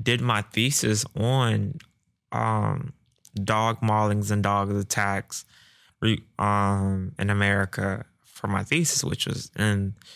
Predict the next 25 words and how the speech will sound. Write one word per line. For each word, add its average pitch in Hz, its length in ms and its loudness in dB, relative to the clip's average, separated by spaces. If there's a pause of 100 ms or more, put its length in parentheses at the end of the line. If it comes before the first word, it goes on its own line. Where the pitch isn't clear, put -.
the 101 80 0
previous 104 500 2
October. - 640 -2 (460)
So 104 340 2
maybe, 101 320 2
like, 98 280 0
several 101 440 0
months 101 300 0
prior 104 520 0
to 98 200 -4
this 98 300 0
moment 98 300 2
where 101 140 2
I'm 98 80 0
having 95 280 -2
this 95 160 -6
thought 92 180 -2
about 98 220 -2
giving 98 180 -4
a 104 80 -4
dog. 151 240 -2
So - 100 -6
I'm 113 80 -4
just 110 200 -6
like, - 160 -18